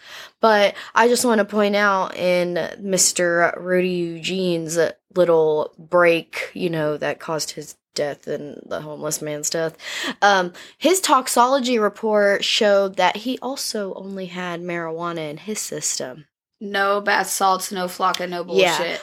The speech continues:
Speaker 1: I'm gonna point out that there's not, um, a specific test for bath salts, but they test for the main chemicals found in bath salts, and the six main ones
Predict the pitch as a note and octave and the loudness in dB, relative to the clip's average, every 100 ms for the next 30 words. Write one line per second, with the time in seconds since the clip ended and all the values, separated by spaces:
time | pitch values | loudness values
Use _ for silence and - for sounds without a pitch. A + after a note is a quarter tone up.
0 | - A#3+ D4 D#4+ - D4 C4+ A#3+ A#3+ G#3+ | 0 2 4 2 0 0 4 4 4 4
1 | G#3+ G#3 G#3 G#3 G#3 G#3+ G3+ G#3 G#3 G#3 | 2 2 2 -2 0 0 2 4 4 4
2 | - G3 F#3 F3+ E3+ - F#3+ F#3 - F#3+ | 4 6 4 2 -2 -4 -2 -2 -2 -2
3 | - - G#3 G3 - - G3 F3+ F#3+ - | 0 0 -2 -2 -4 -4 0 0 0 -4
4 | - F#3+ F3+ E3+ E3 D3+ D#3+ E3+ - D#3+ | -6 2 2 2 4 4 4 2 -2 0
5 | D#3+ F#3+ - - - - - F#3+ F#3 F#3 | 0 0 -2 -8 -10 -16 -4 0 4 4
6 | F3 G3 F#3 F#3 - - F#3+ F#3 F3+ E3 | 2 2 2 2 -2 0 4 4 2 -2
7 | E3 D#3+ E3+ E3 - D#3+ F3 - F#3+ F#3+ | 0 0 -2 -4 -4 -4 -4 -2 0 0
8 | - F#3+ F#3+ F#3 F#3 F3+ F#3 - F#3+ F#3+ | 2 2 2 0 2 2 0 -2 -2 -2
9 | F#3 - F3 E3+ D#3 - - E3+ E3+ - | -4 -6 -4 -2 0 2 2 2 0 0
10 | E3+ E3 E3+ D#3 D#3 E3 F3+ F3+ | 0 0 0 0 0 2 0 -4